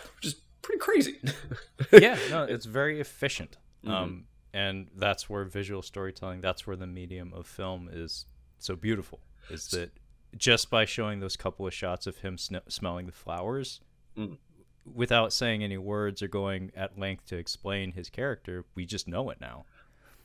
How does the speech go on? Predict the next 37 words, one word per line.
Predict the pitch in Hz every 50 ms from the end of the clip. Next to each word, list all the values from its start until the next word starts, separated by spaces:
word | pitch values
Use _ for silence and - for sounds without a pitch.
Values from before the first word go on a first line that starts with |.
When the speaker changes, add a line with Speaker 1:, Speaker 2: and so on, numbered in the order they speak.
| - - -
Speaker 1:
Um, | 127 120 113 110 104 - -
I | -
think | - - 208 285 -
this | - 135 110
might | 113 113 113 110 107
be | 110 107 101 - - - - _ _ _ - - - -
the, | 95 95 95 98 95
my | 95 98 101 98
favorite | - 113 110 104 98 85
movie | 90 92 104 120
by | 131 139
this | 143 147 143
director, | - 151 151 151 160 160 - 160 156 151 - - -
and | 117 117 - -
I | 110 120
don't | 117 127 160 202 - -
necessarily, | 165 156 - 135 - - - 135 127 120 117 110 107 104 101 95 95 92 90 87 - - - - -
uh, | 87 90 90 87 87 82 80 - - - - - - - - -
find | - - - - 120 117 117 117 113
this | 110 - -
movie | 113 107 98 104 80 - - - -
that | - 98 95 95 101 - - - _ - _ - _ -
entertaining. | 107 110 107 98 85 - - - - - - - 113 117 123 131 139 147 160 170 180 185 - _ - - - -
It | 104 131
was | 127 123 120
entertaining | 131 127 123 117 - 120 117 120 113
the | 98 104 92
one, | 95 101 101 101 - -
like, | 98 92 -
the | - 90
one | 92 98 98
time | 98 - 101 98 95
around, | 90 90 90 95 104 113 - - - - - - - - -
but | - 110 104 101 98 - - - - -
I | - 92
think | 101 - - - - 147 156 180 175 -
the | 107